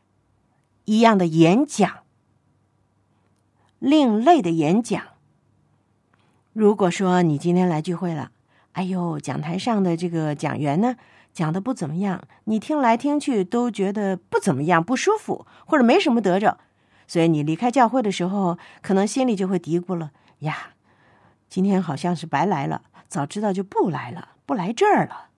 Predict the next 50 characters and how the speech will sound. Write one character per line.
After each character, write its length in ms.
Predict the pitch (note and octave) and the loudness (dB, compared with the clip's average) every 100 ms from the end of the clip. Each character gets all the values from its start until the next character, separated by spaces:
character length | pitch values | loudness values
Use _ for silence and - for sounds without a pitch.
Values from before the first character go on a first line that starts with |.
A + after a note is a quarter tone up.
| _ _ _ _ _ _ | _ _ _ _ _ _
今 220 | G#3 G3+ | 0 2
天 220 | G#3 G3+ | 2 0
这 80 | G3+ | -2
个 120 | F3 | -4
道 360 | A3 F#3+ D#3 - _ | -2 -2 -2 -8 _
也 100 | A#3 | -4
不 160 | A3+ G4+ | 2 2
怎 160 | F3+ | 4
么 100 | D3+ | 0
样， 380 | E3 G3 D#3 - _ | 0 -2 -2 -8 _
我 100 | A#3 | 2
没 180 | A#3 D4 A4 | 4 4 0
什 120 | B3 | 0
么 120 | E3 | -2
得 240 | D#3+ D3 D#3 | 0 -4 -4
着。 180 | E3+ - _ _ _ _ - | -6 -10 _ _ _ _ -8
这 240 | D#4 D#4 | -2 -2
诗 420 | - - - E4 | -2 -4 -4 -4
歌 160 | E4 E4 | 0 0
班 220 | D#4 E4 | 2 2
唱 200 | E4 F4 | 2 2
的 80 | C4+ | 2
歌 240 | A#3+ D4 | 0 0
呢， 200 | D4+ C#4 - _ - | 0 -2 -6 _ -4
也 100 | A#3+ | 0
不 120 | D4+ | 2
像 160 | G4+ | 4
以 140 | E4 D4+ | 6 8
往 180 | D#4 B3 | 8 8
那 80 | |
么 60 | E4 | 6
好 220 | - G3 | 4 0
听 240 | - C#4+ F#4 | 2 0 0
了。” 140 | - _ _ _ _ _ _ _ _ _ _ | -2 _ _ _ _ _ _ _ _ _ _
哎， 200 | B3 B3 _ _ _ _ _ _ _ _ - | -10 -10 _ _ _ _ _ _ _ _ -10
是 420 | - - G3+ E3+ | -2 4 6 4
今 180 | G#3+ G#3 | 2 0
天 240 | G3+ G3 | 2 2
诗 200 | G3+ A#3 | 0 -4
班 200 | A3 G#3+ | 0 0
唱 300 | G#3+ A#3+ G3 | -2 -4 -2
的 100 | F3 | -4
不 160 | E3 F#3+ | -4 -2
让 240 | A#3 G#3 | 0 2
你 80 | F3 | 0
感 240 | E3 C#3 | -2 -4
动 300 | C#3 A#3 A3 | -2 -2 -2
呢， 160 | G3+ G3 _ _ _ _ _ | -4 -8 _ _ _ _ _
还 320 | - D#3+ F3+ | -2 0 0
是 600 | - G#3+ F#3+ F3 E3 | -2 -2 0 0 -4